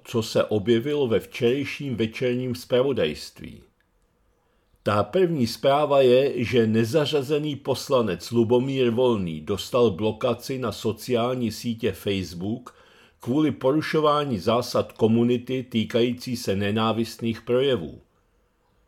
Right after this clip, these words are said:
Správci Facebooku jako důvod zrušení facebookové stránky M G R Lubomír Volný jednotní uvedli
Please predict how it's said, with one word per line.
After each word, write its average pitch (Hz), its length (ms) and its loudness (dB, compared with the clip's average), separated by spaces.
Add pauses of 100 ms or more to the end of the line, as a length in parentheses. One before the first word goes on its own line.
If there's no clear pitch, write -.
(280)
Správci 127 540 0
Facebooku 160 640 4
jako 120 240 6
důvod 123 400 2
zrušení 123 560 0
facebookové 127 680 0
stránky 123 640 0
M 117 160 4 (180)
G 110 180 6
R 110 140 4
Lubomír 110 640 4
Volný 104 520 0
jednotní 110 680 0
uvedli 120 600 0